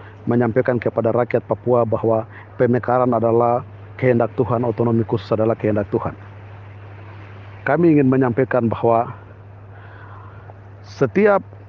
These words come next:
orang atau setiap pemimpin, pemuda, tokoh adat, tokoh gereja yang menyatakan bahwa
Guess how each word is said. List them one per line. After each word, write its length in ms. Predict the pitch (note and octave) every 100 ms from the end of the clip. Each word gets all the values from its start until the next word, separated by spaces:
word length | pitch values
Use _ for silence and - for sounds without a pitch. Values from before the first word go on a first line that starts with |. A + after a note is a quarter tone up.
| - - - - - - - - - - - - -
orang 340 | C3 C3+ A#2 A#2
atau 160 | A#2 B2+
setiap 400 | - A#2 C#3+ A#2+
pemimpin, 400 | A#2 A#2+ G#2 E2 - - - - - -
pemuda, 560 | B2+ A#2+ B2+ B2 A#2+ B2 C3 - - - - -
tokoh 320 | A#2+ A2 B2
adat, 320 | B2 B2 A#2+ - - -
tokoh 240 | B2+ A2+ A#2+
gereja 480 | A#2+ A#2+ A#2 B2 B2 - - -
yang 160 | B2+ A#2+
menyatakan 600 | B2 B2 A2+ C3+ A#2+ A#2+
bahwa 360 | A2+ G#2+ A2+ A2